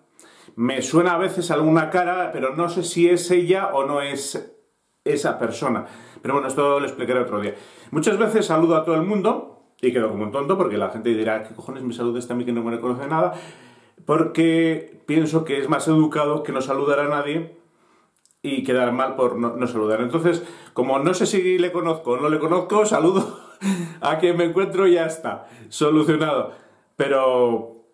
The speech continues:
mu-, a mucha gente no, no sé ni quién es, ni la conozco, ni la reco-, ni la reconozco, ni, ni la distingo. Pero bueno, eh, con, con el trato continuado con esa persona,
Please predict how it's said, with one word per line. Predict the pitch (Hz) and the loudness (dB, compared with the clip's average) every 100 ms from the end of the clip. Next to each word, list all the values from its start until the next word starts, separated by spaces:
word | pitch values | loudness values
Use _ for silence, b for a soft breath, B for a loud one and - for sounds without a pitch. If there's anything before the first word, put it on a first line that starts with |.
| _ _ _ | _ _ _
mu-, | 151 160 165 | 2 2 4
a | 139 | 2
mucha | 165 180 | 2 0
gente | 180 175 190 190 - | 0 0 0 -2 -4
no, | 151 151 147 | -2 0 -2
no | 135 135 117 139 220 | -6 -8 -4 2 2
sé | 220 170 | 4 4
ni | 160 | 2
quién | 156 165 | 2 2
es, | 175 175 - | 0 -2 -6
ni | 139 135 | -6 -2
la | 123 113 | -2 0
conozco, | 127 160 160 165 | 0 0 2 0
ni | 151 | 2
la | 123 120 | 0 0
reco-, | 120 117 - - 127 135 - 123 - _ b b | -2 -6 -10 -14 -10 -10 -8 -10 -12 _ b b
ni | 117 127 | -6 0
la | 127 | 0
reconozco, | 123 131 156 160 185 | 0 -2 -2 0 2
ni, | 165 | 2
ni | 123 123 | 2 0
la | 117 | 2
distingo. | 113 - 151 131 107 - - b b b b b | 0 -2 -2 -2 -2 -4 -12 b b b b b
Pero | 127 143 | 2 4
bueno, | 170 131 - 131 | 4 2 -4 0
eh, | 123 117 - 120 - - - _ _ | 0 0 -4 -8 -8 -20 -20 _ _
con, | 123 113 120 123 123 - | 2 4 4 2 -2 -6
con | 123 127 | -4 0
el | 120 113 113 - | 0 -2 -10 0
trato | 160 160 - 120 | 2 2 -2 0
continuado | 120 107 120 139 151 123 117 | 0 0 0 2 2 2 0
con | 117 131 | -2 -4
esa | 135 - - | -6 -6 -4
persona, | 120 113 - 143 147 165 | -4 -6 -4 -2 -2 -4